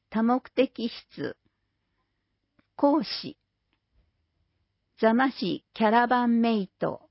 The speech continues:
対象、市内在住、在勤、在学者。定員、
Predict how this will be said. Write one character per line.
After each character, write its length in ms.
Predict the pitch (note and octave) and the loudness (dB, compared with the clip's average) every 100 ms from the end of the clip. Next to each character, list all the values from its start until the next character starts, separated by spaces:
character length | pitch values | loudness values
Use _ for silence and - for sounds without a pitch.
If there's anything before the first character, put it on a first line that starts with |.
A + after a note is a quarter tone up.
| _ _ _ _ _ _ | _ _ _ _ _ _
対 300 | G3+ A3+ A#3+ - B3 | 0 0 0 -2 0
象、 400 | A3+ G#3+ G#3+ - _ _ _ _ - - | 2 2 0 -6 _ _ _ _ -12 0
市 100 | C#4+ | 2
内 340 | C#4 A3+ F#3+ | 4 0 0
在 340 | G3+ G#3+ A3 | 2 2 0
住、 420 | G#3 G#3 G3+ F#3 - _ _ | -2 -2 -2 -4 -6 _ _
在 360 | G3 G#3 A#3 A#3 - | 0 2 2 0 -4
勤、 400 | A3+ A3 G#3+ - _ _ - | -4 -2 -4 -8 _ _ 0
在 260 | A3 A#3+ | 2 2
学 220 | A#3+ A#3+ - - | 2 0 -2 -6
者。 220 | E3 - _ _ _ _ _ _ _ | -6 -6 _ _ _ _ _ _ _
定 380 | - B3 C4+ C4+ | -2 2 2 0
員、 460 | B3+ B3 A#3 G3 | 0 -2 -2 -6